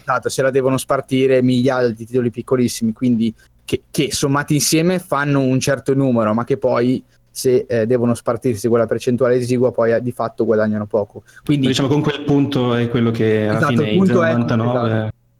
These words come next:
Speaker 1: il punto
Speaker 2: zero novantanove
Speaker 1: rimane
Speaker 2: hanno
Speaker 1: lo
Speaker 2: profitti
Speaker 1: stesso, esatto.
Speaker 2: ad-, adatto per, eh, comunque sopravvivere
Speaker 1: Esatto,
Speaker 2: nel business.
Speaker 1: esattamente. Eh, così. E ci tenevo appunto a fare questa, a fare questa correzione, insomma, perché si partiva da un punto che non era proprio corretto, visto che i calcoli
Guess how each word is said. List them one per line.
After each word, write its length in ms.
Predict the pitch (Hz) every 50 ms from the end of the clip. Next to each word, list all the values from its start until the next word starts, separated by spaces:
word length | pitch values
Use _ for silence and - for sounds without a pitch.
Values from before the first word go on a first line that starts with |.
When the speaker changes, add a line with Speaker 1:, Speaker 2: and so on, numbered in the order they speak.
| _ _
Speaker 1:
il 140 | - 135 131
punto 0 |
Speaker 2:
zero 120 | 131 -
novantanove 340 | 190 196 190 - 185 175 139
Speaker 1:
rimane 160 | 123 120 113
Speaker 2:
hanno 100 | 110 113
Speaker 1:
lo 40 | 113 110
Speaker 2:
profitti 380 | 117 113 123 113 - 117 113 110
Speaker 1:
stesso, 260 | 110 107 110 110 113
esatto. 320 | 104 107 107 - 107 - 117
Speaker 2:
ad-, 120 | 113 - 113 113 -
adatto 460 | 117 113 117 113 113 117 113 113 120 107
per, 280 | - 107 104 104 104 107 104
eh, 40 | 104
comunque 400 | 101 - 110 107 107 110 113 123
sopravvivere 480 | 117 117 104 117 107 104 110 107 107 107
Speaker 1:
Esatto, 120 | 104 104 104
Speaker 2:
nel 80 | 104
business. 320 | 101 107 104 98 101 - 135
Speaker 1:
esattamente. 480 | 131 131 - 131 123 117 110 107 113 - _ _ _ _ _ _ _ _ _ _ _ _ _ _ _ _
Eh, 380 | - 123 123 120 113 117 113 113
così. 300 | - - 117 107 - - _ _ _ _ _ _ _ _ _ -
E 300 | - 147 147 143 139 139 139
ci 120 | - 160
tenevo 260 | 139 170 165 170 165
appunto 380 | 156 143 - 147 147 139 135 135
a 40 | 123
fare 220 | - 139 127 127
questa, 800 | 120 - 123 - - - 117 113 113 110 107 110 107 107 107 104 101
a 40 |
fare 180 | - - 123 120
questa 800 | 113 131 120 - - 117 117 113 110 110 110 107 107 104 101 101 110
correzione, 500 | - 131 123 123 127 123 - 135 127 123
insomma, 300 | 120 113 - - 120 113
perché 480 | 107 113 107 - - 104 104 101 98 104
si 160 | - - 120
partiva 340 | 110 131 120 - 147 139 143
da 100 | 135 139
un 80 | 131 123
punto 260 | - 135 131 127 131
che 100 | 127 127
non 140 | 123 120 123
era 160 | 123 123 120
proprio 240 | - 123 117 - 117
corretto, 400 | - 131 123 123 123 123 - 123
visto 240 | 123 117 - - 120
che 80 | 123
i 40 | 117
calcoli 400 | - 117 117 113 - 117 117 107